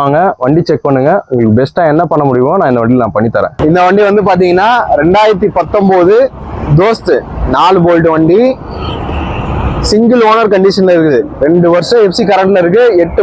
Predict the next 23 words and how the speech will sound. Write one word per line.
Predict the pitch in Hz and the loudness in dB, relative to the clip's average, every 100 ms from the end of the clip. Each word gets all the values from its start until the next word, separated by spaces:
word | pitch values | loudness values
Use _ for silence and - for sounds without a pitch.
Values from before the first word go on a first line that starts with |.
| 185 | 0
மாசம் | 220 226 196 | 0 0 0
இன்சூரன்ஸ் | 190 214 202 139 | 2 0 0 0
கரண்ட்ல | 170 180 185 151 | 0 2 2 2
இருக்கு. | 143 117 - - - - - 156 | 0 -2 -6 -12 -12 -10 -4 -2
இந்த | 180 175 175 | 2 2 2
வண்டிக்கு | 208 226 208 | 2 2 2
வந்து | 190 202 240 233 160 180 | 2 2 2 0 2 0
ஆஃபர் | 214 208 180 | 0 0 0
பிரைஸ் | 185 - | 0 0
பண்ணியிருக்கோம், | 170 175 160 175 226 247 - - - - - - - 151 | -2 0 2 2 2 0 -4 -18 -16 -14 -12 -10 -2 0
ஆடி | 185 196 | 2 2
மாசம் | 185 180 175 180 | 0 0 0 2
ஆஃபர் | 196 185 | 2 0
கொடுத்துருக்கோம். | 175 160 180 170 226 240 - 156 | 0 0 0 2 0 -2 -4 -2
இந்த | 170 175 | 0 2
வண்டிக்கு | 170 202 220 202 | 2 2 2 2
நம்ம | 180 175 | 0 0
கோட் | 208 | 0
பண்ணிருக்க | 208 190 180 170 170 | 0 2 2 2 2
விலை | 208 202 | 2 2
வந்து | 196 196 | 0 0
பாத்தீங்கன்னா | 180 180 180 233 170 156 | 0 0 0 0 0 0
அஞ்சு | 214 220 | 0 2